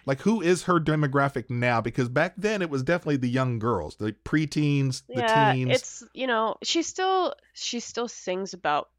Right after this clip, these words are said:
Speaker 2: kind of the same stuff, you know, like the love and falling in love and whatever and heartbreak and whatnot.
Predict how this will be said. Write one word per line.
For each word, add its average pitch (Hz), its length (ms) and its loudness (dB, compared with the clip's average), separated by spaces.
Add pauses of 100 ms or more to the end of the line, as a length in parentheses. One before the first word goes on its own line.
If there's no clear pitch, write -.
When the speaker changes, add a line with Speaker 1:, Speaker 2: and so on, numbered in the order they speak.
(160)
Speaker 2:
kind 175 200 -8
of 165 60 -10
the - 60 -12
same 117 200 -8
stuff, - 480 -8 (180)
you 190 140 -6
know, 180 160 0
like 170 180 -4 (260)
the 190 100 0
love 175 640 0
and 160 260 -6 (440)
falling 196 340 2
in 185 80 -2
love 180 180 0
and 190 140 -4
whatever 180 540 0
and 160 120 -4
heartbreak 180 560 -2
and 185 100 -10
whatnot. 175 480 -2